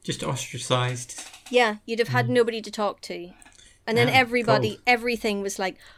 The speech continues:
Speaker 2: "Oh my God, yeah, like in Legend." And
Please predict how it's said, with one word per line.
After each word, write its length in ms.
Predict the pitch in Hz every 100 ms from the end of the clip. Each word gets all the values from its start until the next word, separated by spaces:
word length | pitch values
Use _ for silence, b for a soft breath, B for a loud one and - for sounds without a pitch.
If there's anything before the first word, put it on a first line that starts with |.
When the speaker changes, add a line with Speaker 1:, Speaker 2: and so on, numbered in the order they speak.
| -
Speaker 2:
"Oh 120 | 359
my 120 | 359
God, 340 | 349 381 349 320
yeah, 200 | 381 320
like 220 | 277 269
in 100 | 285
Legend." 600 | 294 339 311 190 160 - _ _ _
And 280 | 190 180 175